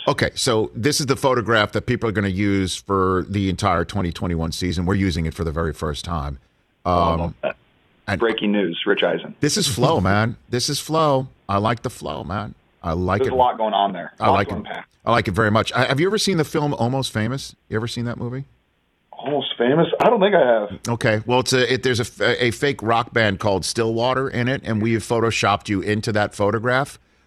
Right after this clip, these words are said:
Speaker 2: Have
Speaker 1: Um,
Speaker 2: you?
Speaker 1: and yes, and it looks real. It, this looks,
Speaker 2: <laughs>
Speaker 1: this looks real. Um, you, you, if this inspires you to see the film, fantastic. If it doesn't, this is something that we're gonna tweet out anyway.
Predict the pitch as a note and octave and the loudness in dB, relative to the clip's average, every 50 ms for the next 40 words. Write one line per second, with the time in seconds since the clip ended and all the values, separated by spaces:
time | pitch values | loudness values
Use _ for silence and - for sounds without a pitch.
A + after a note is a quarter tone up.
0 | _ _ - G2 G#2 G2+ G2+ G2+ G2 C3 D3+ D#3 D3 - A#2+ A#2 F#2+ A#2+ B2+ A#2+ | _ _ 0 2 4 6 6 6 6 6 4 2 0 0 0 2 4 4 4 4
1 | F#2+ E2 - - - - - A#2+ G#2+ A2 G2+ - A#2+ A2+ - - - - F#2 F#2 | 4 2 0 -4 -6 -2 -2 0 0 0 0 0 -2 -2 -2 -2 -6 -4 0 2
2 | G#2+ A2+ A2+ A2 G#2+ F#2+ - F#2+ F2 A2+ A#2 - - F#2+ A2+ G#2 - - G#2+ G#2 | 2 4 4 4 2 2 -2 -6 -4 -4 -4 -4 -2 -2 -2 -2 -2 0 -2 -2
3 | - - - - A#3+ - - - - - - - A3+ - - - A#3+ G#3+ - - | -2 -4 -4 -2 -2 0 4 4 4 4 4 2 0 2 2 0 0 0 0 0
4 | - - - - - C3+ B2+ - D#3 F#3+ F#3+ C3 C3 C3 C3 C3+ C#3+ B2+ - - | 0 2 2 2 2 0 2 2 2 4 4 4 4 4 4 4 2 0 -4 -4
5 | - A#2 A2+ A2 A2+ A2 A2 A2 A2 A2 C3 - - E3 D#3 B2+ B2 A#2+ - A2+ | 0 2 4 4 6 4 4 4 4 2 0 -2 -4 -2 0 0 0 -2 -4 -8
6 | G#2+ A#2+ A#2+ B2 A#2+ A#2+ A#2+ A2+ - A#2+ A#2 - C3 A#2+ - B2 G#2+ - - A2+ | -4 -2 -2 -2 0 -2 -8 -2 -2 -2 0 0 0 0 0 0 -2 -2 0 2
7 | G#2+ A#2+ C3+ C3 A#2 D3 C3+ D3 - D3+ D3 C#3+ - - C#3+ C#3+ D3 D3 C#3+ - | 2 4 4 2 2 0 0 0 0 0 0 -2 0 0 0 0 0 0 -2 -2
8 | - G#2+ F#2+ E2+ - A2+ A2 G#2+ G#2+ - - - - A#2+ - G2 E2+ - G#2+ A2 | 0 0 0 2 2 2 2 2 2 0 -4 -4 -4 -2 -2 -2 0 2 2 2
9 | G#2 A#2+ C3 A2+ - G#2+ - - G2 - - G#2+ G2 - - G2+ F#2+ F#2+ - G2 | 2 2 -2 -2 -2 -4 -2 -2 -4 -2 0 0 -2 0 0 0 0 0 -2 -2
10 | F#2 F#2 F2+ E2+ - - G2 F2+ E2+ E2 D#2 D2+ D2+ D2+ D2+ D2+ C2+ C2 | -2 0 -2 -2 -2 -2 -2 0 2 2 0 0 -2 -2 -4 -4 -6 -8